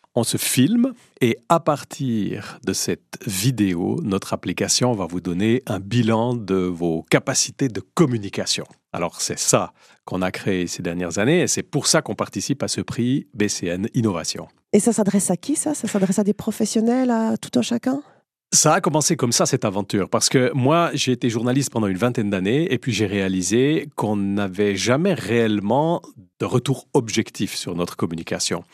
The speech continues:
Speaker 1: Et les invités que j'avais, comme je le suis ce matin avec vous, se posaient beaucoup de questions quant à savoir comment ils avaient communiqué.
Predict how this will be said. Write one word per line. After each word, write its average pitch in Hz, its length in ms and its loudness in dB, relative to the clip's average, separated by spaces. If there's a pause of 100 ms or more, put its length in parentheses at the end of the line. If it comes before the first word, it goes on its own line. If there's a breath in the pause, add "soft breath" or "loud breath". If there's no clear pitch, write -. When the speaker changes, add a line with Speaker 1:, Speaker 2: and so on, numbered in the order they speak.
(340 loud breath)
Speaker 1:
Et 120 60 4
les 139 220 4
invités 147 560 2
que 113 100 -8
j'avais, 107 400 0
comme 98 420 -2
je 90 140 -4
le 95 80 -4
suis 110 240 0
ce - 140 0
matin 92 420 0
avec 85 260 -4
vous, 123 240 2
se 143 140 0
posaient 113 260 0
beaucoup 127 220 -2
de - 60 -2
questions 139 340 2
quant 101 120 -8
à 107 120 -4
savoir 101 380 -2
comment 113 200 -2
ils 104 140 -2
avaient 92 160 -6
communiqué. 90 540 -6